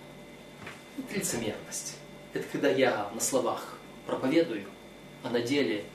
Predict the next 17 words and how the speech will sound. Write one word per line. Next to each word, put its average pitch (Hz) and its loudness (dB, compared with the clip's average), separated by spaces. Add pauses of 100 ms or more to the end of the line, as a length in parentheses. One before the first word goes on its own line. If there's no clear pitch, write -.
(160)
сижу 120 2
сложа 107 2
руки, 123 2 (720)
как - -2
ленивый, 113 2 (680)
как - 2
не 127 4
муравей, 113 2 (100)
как - -4
не 113 0
научившийся 113 0
у - 0
муравья. 107 -2 (1900)
«Коварство - 4
в - -2
сердце - 2
его, - -4